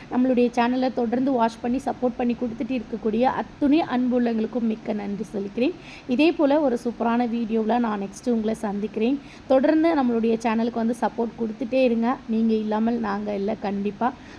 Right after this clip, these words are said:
உங்களுடைய சப்போர்ட் தான் எங்களுடைய மிகப்பெரிய ஒரு வெற்றி அப்படின்னு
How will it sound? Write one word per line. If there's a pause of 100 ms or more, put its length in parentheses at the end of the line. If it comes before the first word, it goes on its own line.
(260)
உங்களுடைய (100)
சப்போர்ட்
தான்
எங்களுடைய
மிகப்பெரிய
ஒரு
வெற்றி
அப்படின்னு